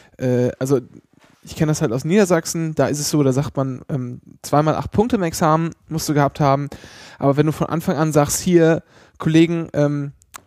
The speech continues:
ich würd halt gerne irgendwo, äh, nach Hintertupfingen, ja, dann wird da auch mal sozusagen, werden da mal beide Augen zugedrückt,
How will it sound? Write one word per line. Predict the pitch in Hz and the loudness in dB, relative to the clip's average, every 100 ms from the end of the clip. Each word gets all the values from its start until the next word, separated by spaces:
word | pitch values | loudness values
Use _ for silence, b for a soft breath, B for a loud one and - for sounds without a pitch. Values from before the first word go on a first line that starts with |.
| - | -8
ich | 156 170 | -2 2
würd | 175 | 4
halt | 165 135 | 2 4
gerne | 143 143 143 | 2 2 0
irgendwo, | 147 151 151 143 139 - | 0 -2 0 2 2 2
äh, | 139 135 135 | 2 2 0
nach | 143 | -2
Hintertupfingen, | 170 175 156 175 - 127 135 185 - _ _ _ _ _ | 0 0 -4 -4 -6 -8 -8 -12 -18 _ _ _ _ _
ja, | - 127 156 - | -6 -4 -4 -10
dann | - 143 143 147 139 | -6 -4 -4 -6 -6
wird | 147 156 | -4 0
da | |
auch | 131 143 | 0 0
mal | 139 | -4
sozusagen, | 139 151 139 139 | -4 -2 -2 0
werden | 139 | -2
da | 139 | -2
mal | 131 | 0
beide | 139 135 | 2 2
Augen | 143 143 | 0 -4
zugedrückt, | - 180 160 175 - | -6 -4 -2 -4 -6